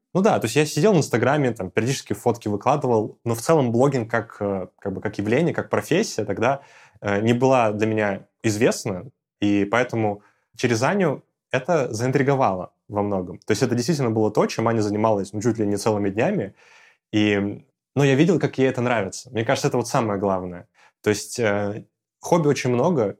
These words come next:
и тут, на самом деле, наверное, стоит рассказать, что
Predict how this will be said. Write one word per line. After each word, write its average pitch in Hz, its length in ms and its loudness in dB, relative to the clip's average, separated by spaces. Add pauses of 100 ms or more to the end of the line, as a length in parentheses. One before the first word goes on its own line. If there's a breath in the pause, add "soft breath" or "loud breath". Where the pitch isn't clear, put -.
и 104 400 0 (320 soft breath)
тут, 120 100 0
на 123 60 0
самом 139 220 0
деле, 123 120 2
наверное, 113 440 -2
стоит 113 280 -2
рассказать, 104 300 -6
что - 340 -8